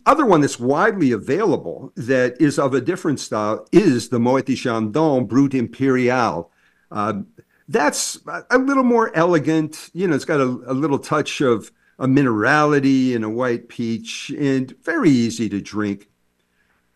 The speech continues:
Another one that's becoming more and more popular in the United States, even though right now it's the most popular champagne in all of France, is the Nicolas Feuillatte Brut, um, which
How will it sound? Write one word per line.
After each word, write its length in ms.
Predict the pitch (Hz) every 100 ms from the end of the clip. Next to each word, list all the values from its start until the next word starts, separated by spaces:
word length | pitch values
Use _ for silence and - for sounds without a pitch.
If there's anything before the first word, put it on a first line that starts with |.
| _ _
Another 500 | 156 175 247 453 427
one 320 | 254 185 170 185
that's 240 | 147 175
becoming 480 | - 196 - 339 220
more 140 | 226
and 80 | 226
more 120 | 190
popular 520 | - 175 160 147 151
in 80 | 131
the 80 | 117
United 360 | 117 131 120 104
States, 640 | - - 208 139 110 -
even 280 | 175 226 220
though 120 | 170
right 280 | 127 165 165
now 540 | 117 120 185 92 73 -
it's 240 | 165 143 -
the 100 | 139
most 320 | 151 135 -
popular 540 | - 170 180 170 143
champagne 640 | 117 151 143 127 156 170 151
in 140 | 107
all 180 | 113 127
of 100 | 101
France, 540 | - 135 147 95 - - _ _ _ _
is 140 | - -
the 100 | 165
Nicolas 560 | 196 - 269 180 -
Feuillatte 720 | - 143 123 143 175 131 - -
Brut, 600 | 104 107 220 151 - - _ _ _ _ -
um, 380 | 107 107 110 -
which 540 | 185 151 156 - -